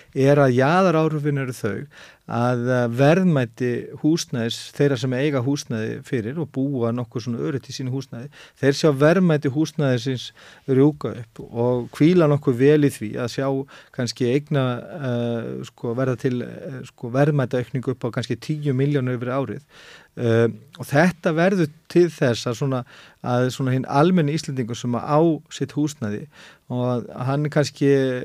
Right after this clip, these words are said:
uh, svona, er tregur til þess að fara að berjast á móti þessu, en langtíma áhrifin eru þau að það verður til stór hópur af fátæku og eignalausu fólki sem að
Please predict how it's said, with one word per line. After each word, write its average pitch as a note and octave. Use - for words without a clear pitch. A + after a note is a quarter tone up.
uh, C3
svona, C#3
er C3
tregur E3
til D3+
þess C3+
að C3
fara C#3
að -
berjast D#3
á -
móti D#3+
þessu, G#2+
en C#3
langtíma D3
áhrifin C3+
eru A#2+
þau A#2
að C3
það C3+
verður D3
til D3+
stór D3+
hópur D#3
af -
fátæku D3
og C3
eignalausu C#3
fólki C#3+
sem B2+
að A#2+